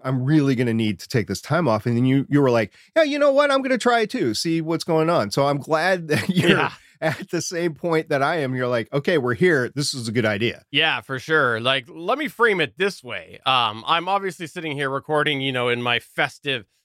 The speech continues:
Speaker 2: geeky jersey, as I've been doing on most of the shows over the last month, because, you know, gotta get those holiday festivities in.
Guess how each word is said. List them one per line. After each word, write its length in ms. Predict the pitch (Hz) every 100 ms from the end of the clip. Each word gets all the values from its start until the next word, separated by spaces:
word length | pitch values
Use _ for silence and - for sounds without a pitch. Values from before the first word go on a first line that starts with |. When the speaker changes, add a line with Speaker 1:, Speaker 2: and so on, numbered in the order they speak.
| _ 127
Speaker 2:
geeky 280 | 165 120 135
jersey, 400 | 117 143 123 123
as 100 | 123
I've 140 | 123 110
been 140 | 135
doing 240 | 127 127 120
on 120 | 113
most 220 | 127 120
of 40 | -
the 80 | 120
shows 380 | - 123 113 120
over 160 | 113
the 80 | 113
last 320 | 117 110 101 127
month, 200 | 123 131
because, 260 | 117 117 123
you 60 |
know, 140 | 120 113
gotta 160 | 139
get 180 | 123 131
those 140 | 131 -
holiday 340 | 160 143 131
festivities 680 | - 139 - 156 156 143 117
in. 220 | 120 110